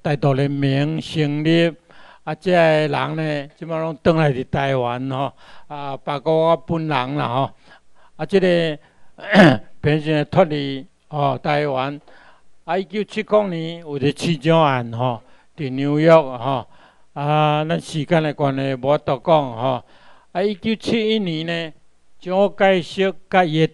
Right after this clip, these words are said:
代表被驱出联合国。啊，即点咱读者爱清楚吼。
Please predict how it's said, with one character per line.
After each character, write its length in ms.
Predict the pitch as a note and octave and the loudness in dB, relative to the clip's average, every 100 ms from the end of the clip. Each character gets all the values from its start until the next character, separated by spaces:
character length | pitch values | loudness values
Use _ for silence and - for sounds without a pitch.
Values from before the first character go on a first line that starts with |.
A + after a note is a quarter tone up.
| - | 2
代 200 | G3 E3+ | 2 2
表 400 | - G#3 - F#2+ - _ - - _ _ - | 4 4 4 0 -14 _ -20 -20 _ _ -10
被 360 | F3 D3 C#3 | -4 -2 -2
驱 360 | - - D#3 D#3 | 0 4 4 4
出 220 | - F3+ | 2 2
联 280 | E3 C#3 C#3+ | 4 4 4
合 160 | B2+ A#2+ - | 4 -2 6
国。 300 | E3+ C3 - - - - - - - - | 8 8 4 -14 -18 -20 -20 -20 -20 -10
啊， 80 | - | -8
即 120 | - G#3 | -4 4
点 220 | G#3+ G3 | 6 8
咱 180 | G3+ F3+ | 6 4
读 100 | D#3 | 2
者 120 | D3+ D#3+ | 4 2
爱 240 | D#3 E3 | 2 2
清 300 | - D3+ C#3 | 2 2 2
楚 140 | - | 8
吼。 420 | E3+ C#3 A#2+ C3 | 8 8 4 0